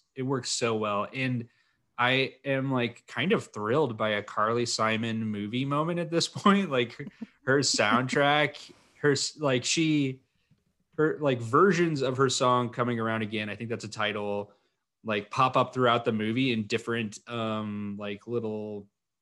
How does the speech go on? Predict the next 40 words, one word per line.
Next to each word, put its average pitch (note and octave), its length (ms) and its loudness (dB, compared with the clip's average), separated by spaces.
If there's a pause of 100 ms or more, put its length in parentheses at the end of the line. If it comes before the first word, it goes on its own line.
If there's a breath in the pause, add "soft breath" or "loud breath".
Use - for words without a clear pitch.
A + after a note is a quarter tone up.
different, A#2+ 300 -4 (340)
like, G#2+ 200 -6
compositions, A#2+ 920 -2
the, A2 800 -6
uh, - 20 -14
uh, G#2+ 420 -2
iterations. B2 840 -2 (400 soft breath)
Um, G2+ 720 -2
like A#2+ 380 0
in B2 360 0
Altman's, B2 1040 -2
uh, A#2 240 0
The A2+ 140 -2
Long A#2 240 0
Goodbye, G#2+ 500 2
there's, B2 220 -2
like, G#2 180 -4
twenty A#2+ 260 -4
different A2+ 260 -4
versions A2 300 -2
of G#2 180 -6
that G#2 180 -8
song, G#2+ 260 -2
The G#2+ 80 -4
Long G#2 200 -2
Goodbye, G#2+ 720 -4
and A#2 100 -10
that's A#2+ 160 -4
the A#2 80 -8
soundtrack. A2 600 -2 (360 loud breath)
It's A#2+ 80 -6
kinda D#3 200 2
like C#3+ 180 2
that, B2+ 220 2
but G#2+ 140 0
one A#2+ 320 -2
<laughs> - 20 -4
Carly B2+ 420 0
Simon A#2+ 440 -2
song. G2+ 460 -6